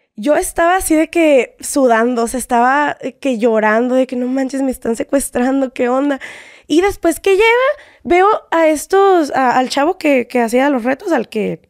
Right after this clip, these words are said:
pues, estaba haciendo este video conmigo, lo veo con tres personas atrás, con capucha.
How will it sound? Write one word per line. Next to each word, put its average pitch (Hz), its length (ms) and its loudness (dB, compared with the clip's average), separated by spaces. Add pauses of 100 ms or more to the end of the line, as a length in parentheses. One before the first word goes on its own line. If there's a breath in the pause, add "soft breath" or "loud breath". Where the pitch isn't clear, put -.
pues, 214 140 -10
estaba 208 240 -2
haciendo 247 180 -6
este 269 160 -8
video 240 180 -4
conmigo, 285 320 -10 (580 soft breath)
lo 302 240 4
veo 381 200 4 (560 soft breath)
con 349 240 2
tres 349 200 0
personas 466 440 0
atrás, 349 260 -2 (440 loud breath)
con 330 360 2
capucha. 508 460 -4